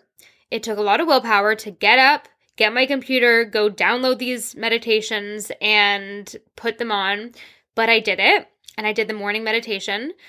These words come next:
And it was very similar to the other meditation that I usually do. It's a lot of visualization and all that jazz. I'm still going to be doing the other meditation that I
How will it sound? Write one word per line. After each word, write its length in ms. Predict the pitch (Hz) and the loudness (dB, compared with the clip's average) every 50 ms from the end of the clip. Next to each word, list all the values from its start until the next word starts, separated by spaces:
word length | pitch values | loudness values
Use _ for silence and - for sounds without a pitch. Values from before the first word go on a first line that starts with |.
| - _ _ _ _ - | -20 _ _ _ _ -2
And 320 | - 226 226 226 226 220 | 2 4 4 4 4 2
it 80 | - - | 0 -2
was 180 | 262 269 262 - | -2 -2 2 2
very 240 | 262 254 262 277 | 4 4 4 4
similar 360 | 233 - - 240 233 226 220 220 | 2 -2 -6 -4 -2 -2 -4 -4
to 80 | - | -2
the 120 | - 233 202 | 0 2 2
other 160 | 208 208 214 | 2 2 0
meditation 560 | 214 208 196 202 - - 196 196 - - 214 | -2 -2 -4 -4 -8 -10 -14 -12 -10 -10 -8
that 100 | 202 196 | -6 -4
I 100 | 196 190 | -4 -6
usually 420 | 190 196 202 202 190 - 202 190 | -6 -6 -6 -6 -6 -6 -8 -8
do. 160 | 185 - 180 180 | -6 -6 -8 -8
It's 140 | 180 - | -8 -8
a 40 | - | -12
lot 100 | 196 185 | -12 -12
of 80 | 190 - | -8 -8
visualization 760 | 202 196 190 - 196 185 196 196 269 285 302 277 - 262 233 | -8 -8 -4 -4 -4 -4 0 0 0 0 0 -2 0 0 0
and 100 | 220 208 | 2 4
all 120 | 202 196 | 4 2
that 180 | 190 185 - - | 2 0 -2 0
jazz. 480 | - 208 190 185 190 196 202 202 - - - - - - _ | 2 2 4 4 4 0 -2 -4 -8 -12 -18 -20 -20 -6 _
I'm 140 | 214 233 226 | -4 -4 -2
still 260 | - - 254 247 240 | 0 4 4 4 4
going 240 | 233 226 226 220 220 | 4 2 0 -2 -4
to 80 | - | -4
be 80 | 247 220 | -6 -4
doing 280 | - 226 214 208 208 | -2 -2 -2 -2 0
the 100 | 214 208 | 2 2
other 320 | 190 208 208 208 202 202 196 | 2 4 4 4 4 2 2
meditation 640 | 202 196 190 196 196 - 214 196 190 - - 208 196 | 0 -2 -2 -2 -6 -6 -8 -8 -6 -4 -6 -4 -4
that 140 | 196 190 190 | -2 2 2
I 320 | 185 185 185 190 190 190 | 4 4 4 0 -2 -6